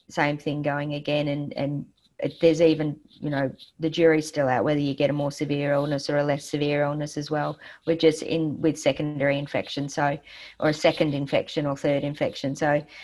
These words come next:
it, I think it's just too early for us to tell any of that kind of stuff. I know that both Australian Clinical Labs and Dorevitch, um, have a serology, uh, test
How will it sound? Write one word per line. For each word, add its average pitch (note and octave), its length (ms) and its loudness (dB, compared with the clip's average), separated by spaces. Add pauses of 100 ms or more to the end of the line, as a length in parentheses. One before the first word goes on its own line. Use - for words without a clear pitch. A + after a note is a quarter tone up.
(200)
it, D#3+ 260 2
I E3 120 4
think E3 200 0
it's E3 140 0
just - 200 -6
too D3 120 -2
early C3+ 240 0
for D3+ 160 -2
us C#3+ 160 0
to D#3 100 -2
tell D3+ 400 -2
any D3 300 -2
of C#3 60 0
that C#3+ 200 0
kind D3+ 240 -6
of D3 60 -6
stuff. D#3+ 340 -4
I D#3+ 100 2
know D#3 280 2
that D3+ 300 2 (120)
both D3 560 -2
Australian D#3+ 400 0
Clinical D3+ 380 -4
Labs D3 500 -2
and D3 580 -4 (560)
Dorevitch, E3+ 800 4 (160)
um, D#3+ 400 -2 (160)
have E3+ 240 0
a - 20 4
serology, D#3+ 1080 2 (200)
uh, D3 340 4 (180)
test E3 360 0